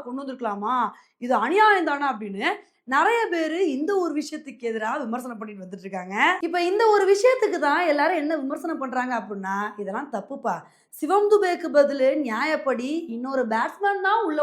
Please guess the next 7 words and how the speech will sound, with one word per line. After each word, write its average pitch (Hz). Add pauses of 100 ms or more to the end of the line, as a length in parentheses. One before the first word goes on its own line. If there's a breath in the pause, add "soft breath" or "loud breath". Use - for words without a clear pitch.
வந்திருக்கணும். 247 (400 loud breath)
அப்படியே 339 (100)
சிவம் 330
துபேக்கு 330
பதிலு 294 (140)
ஹர்ஷித் 311
ராணா 311